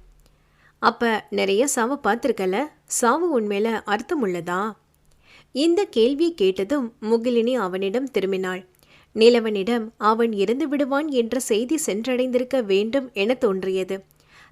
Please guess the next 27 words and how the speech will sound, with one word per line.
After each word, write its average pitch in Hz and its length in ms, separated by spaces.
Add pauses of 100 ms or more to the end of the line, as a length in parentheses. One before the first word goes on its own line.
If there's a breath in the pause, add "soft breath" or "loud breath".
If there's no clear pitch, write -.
தன்னை 269 340
நோக்கி 233 360
அவனது 214 500
பரிதாப 240 520
பார்வை 196 440
எதிர்நோக்கியிருந்த 262 840
நிலவனுக்கு 262 800
வழமை 294 440
போலவே 240 640
வேறொரு 294 520
பதிலை 190 360
வைத்திருந்தாள் 220 680
முகிலினி. 190 520 (680)
"நிலவன், 247 440 (240)
உன் 240 200
கேள்விக்கு 302 480
பதில் 208 280
சொல்ல 220 240
முடியுமான்னு 196 560
தெரியல. 185 440 (240)
ஆனா 240 520 (120)
நான் 240 340
படிச்சதுல 240 500
வேறொரு 226 420
பதில் 185 260
இருக்கு. 208 380
சொல்லவா? 233 540